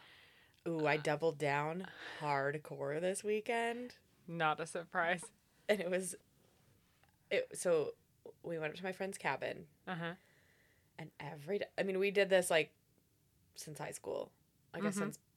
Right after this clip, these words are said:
Speaker 1: post high school. But anyway, we'd go up there and we'd always get, like, a Papa Murphy's pizza, throw it in the oven, whatever.
Speaker 2: Ugh, so good.
Speaker 1: Never have we ever been able to cook these fucking pizzas correctly.
Speaker 2: No.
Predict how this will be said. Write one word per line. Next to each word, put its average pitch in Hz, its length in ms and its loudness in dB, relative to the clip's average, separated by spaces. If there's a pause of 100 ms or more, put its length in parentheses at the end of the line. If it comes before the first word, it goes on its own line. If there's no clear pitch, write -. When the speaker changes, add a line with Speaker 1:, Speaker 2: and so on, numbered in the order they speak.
(200)
Speaker 1:
post - 240 -12
high - 80 -12
school. - 300 -10
But - 180 -2
anyway, 170 360 4 (160)
we'd 180 160 -10
go 180 120 4
up 190 140 0
there 170 340 6
and 160 100 -8
we'd 151 100 -6
always 160 300 2
get, 156 320 2 (100)
like, 151 220 -4
a 160 60 -6
Papa 156 260 -6
Murphy's 151 320 -10
pizza, 156 460 0 (240)
throw 156 160 2
it 151 40 2
in 151 60 2
the 147 140 -4
oven, 143 340 -2
whatever. 175 200 -2
Speaker 2:
Ugh, 156 40 -6 (480)
so 156 240 2
good. 156 300 -2
Speaker 1:
Never 202 380 6
have 220 240 4
we 220 120 6
ever 165 560 2 (460)
been 180 120 0
able 156 200 2
to 156 80 -4
cook 147 340 -4
these 156 240 -10
fucking 190 600 -4
pizzas 160 540 2
correctly. - 640 -4
Speaker 2:
No. 175 480 8